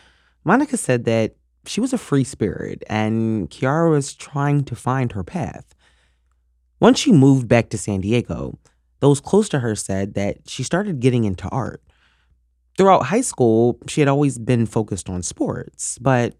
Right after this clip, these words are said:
as an adult, her interests had shifted. She had started drawing, and so she started taking art classes. And she had enrolled in some online college courses as well, but it wasn't really her passion, according to Monica.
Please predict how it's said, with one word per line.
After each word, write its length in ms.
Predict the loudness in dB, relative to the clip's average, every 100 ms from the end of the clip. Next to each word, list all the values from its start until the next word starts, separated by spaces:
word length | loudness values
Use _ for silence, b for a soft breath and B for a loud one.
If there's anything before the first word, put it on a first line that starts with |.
| _ -4
as 160 | -2
an 100 | -2
adult, 540 | -4 2 4 4 2 _ _ _ -6
her 160 | -2
interests 640 | 0 0 0 -2 -4 -8 -6
had 120 | -4
shifted. 480 | -4 -4 -8 -10 -14 b b b b b _ _ _
She 220 | 2 6
had 120 | 6 4
started 420 | 2 4 4 2
drawing, 600 | -2 -2 -2 -4 -2 0
and 260 | 0 0
so 460 | 0 2 2 2 -2
she 160 | -8 -8
started 440 | 0 2 0 -2
taking 340 | -8 0 0 2
art 160 | -2 -4
classes. 760 | -6 -8 -8 -10 -10 -12 -14 -16 _ 0
And 380 | 4 4 0 B B B
she 160 | -4 0
had 220 | 2 2
enrolled 460 | 2 2 2 2 0
in 220 | 0 -2
some 260 | 0 -2 0
online 600 | 0 0 0 -2 -4 -6
college 440 | -8 -4 -2 -4
courses 360 | -8 -8 -8 -8
as 140 | -6
well, 420 | 0 0 -2 -6 -2
but 300 | -2 -2 -6 _ _ _ _ _
it 60 | 0
wasn't 440 | 0 0 -2 0
really 220 | 0 0
her 140 | 0 -2
passion, 500 | -2 -4 -2 -4 -6
according 380 | -6 -8 -8 -8
to 100 | -8
Monica. 500 | -8 -10 -12 -16